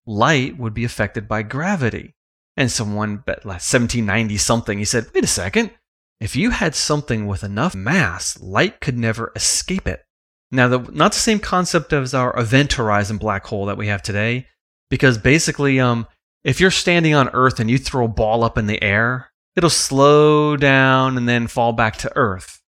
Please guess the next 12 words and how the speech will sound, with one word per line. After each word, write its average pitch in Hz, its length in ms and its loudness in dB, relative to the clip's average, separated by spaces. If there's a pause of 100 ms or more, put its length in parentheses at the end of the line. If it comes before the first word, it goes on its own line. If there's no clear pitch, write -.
Well, 120 300 0
this - 180 0
guy's 123 240 0
concept 165 560 0
was, 110 380 -2
well, 135 420 2
if 131 160 -8
you 165 80 -2
have 147 200 0
a 120 120 2
massive 123 540 0
object 113 560 -4